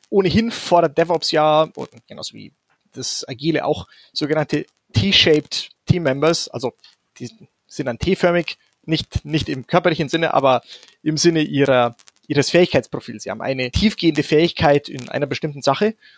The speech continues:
und aber auch ein breites Verständnis links und rechts von dem, was sie so machen.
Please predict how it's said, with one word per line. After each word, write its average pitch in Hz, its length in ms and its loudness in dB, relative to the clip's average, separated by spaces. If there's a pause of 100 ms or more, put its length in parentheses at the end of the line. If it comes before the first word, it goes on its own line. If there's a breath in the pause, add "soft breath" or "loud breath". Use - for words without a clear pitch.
(120 soft breath)
und - 180 -4
aber 143 220 2
auch - 240 0 (140)
ein 143 120 -4
breites 147 340 4
Verständnis 139 460 -4
links 139 200 -6
und 131 120 -6
rechts - 480 -2 (320)
von 143 220 -4
dem, 135 140 0
was 123 140 -2
sie 139 60 -6
so 120 140 -6
machen. 104 240 -6